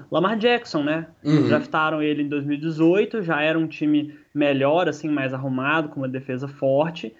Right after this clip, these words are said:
Speaker 1: deixaram ele no banco e aí depois foram vendo o que, que eles tinham ali, o que, que era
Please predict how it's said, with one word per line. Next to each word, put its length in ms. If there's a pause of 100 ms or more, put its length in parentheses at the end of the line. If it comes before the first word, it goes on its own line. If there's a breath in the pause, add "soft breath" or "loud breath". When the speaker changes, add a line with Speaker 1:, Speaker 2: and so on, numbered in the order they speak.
(160 soft breath)
Speaker 1:
deixaram 500
ele 140
no 100
banco 480
e 60
aí 80
depois 420
foram 320
vendo 240
o 60
que, 100
que 80
eles 220
tinham 420
ali, 240
o 60
que, 140
que 120
era 240